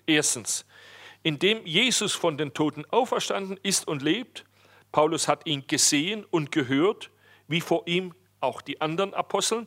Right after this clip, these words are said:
deshalb bringt er dann auch die Analogie zu den anderen Aposteln, ist das das Zeugnis dafür, dass Jesus der Gerechte ist,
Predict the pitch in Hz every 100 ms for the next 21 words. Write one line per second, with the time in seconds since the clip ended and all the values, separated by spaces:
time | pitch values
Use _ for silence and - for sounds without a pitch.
0 | - 156 - 143 - 170 175 160 151 151
1 | 151 - 160 151 135 131 131 127 156 214
2 | 202 - - - - - - 160 147 151
3 | 170 180 196 196 180 196 190 220 220 -
4 | - _ - 156 - 190 208 262 247 -
5 | - _ _ _ _ - 156 - - 175
6 | 220 - 185 - 165 165 180 180 180 156
7 | 123 - 151 190 - 180 - 143 139 139
8 | 147 - 156 120 - -